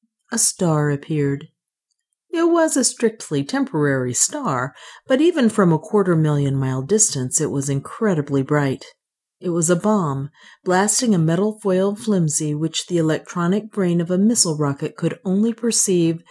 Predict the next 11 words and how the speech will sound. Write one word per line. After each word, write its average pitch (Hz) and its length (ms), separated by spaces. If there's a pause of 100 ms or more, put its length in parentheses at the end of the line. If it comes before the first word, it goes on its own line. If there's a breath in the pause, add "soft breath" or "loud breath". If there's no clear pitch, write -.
(320 loud breath)
as 170 180
an 143 240
unidentified 196 1080
and 147 180
hence 165 500 (300)
enemy 143 600
object. 160 720 (800 soft breath)
Bomb 190 480
and 147 220
rocket 170 500
and 147 160